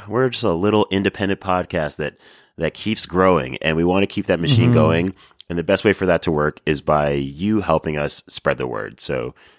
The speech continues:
Speaker 1: if you could take a few minutes out of your day to do that, it would be a huge help.
Speaker 2: And shout out the people, uh, like our new listeners who have been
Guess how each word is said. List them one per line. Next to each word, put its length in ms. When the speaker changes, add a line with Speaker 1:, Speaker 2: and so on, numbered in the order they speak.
Speaker 1:
if 120
you 60
could 120
take 180
a 40
few 180
minutes 260
out 100
of 60
your 100
day 100
to 80
do 100
that, 160
it 60
would 100
be 120
a 40
huge 240
help. 240
Speaker 2:
And 100
shout 220
out 80
the 80
people, 680
uh, 360
like 200
our 220
new 240
listeners 720
who 200
have 180
been 420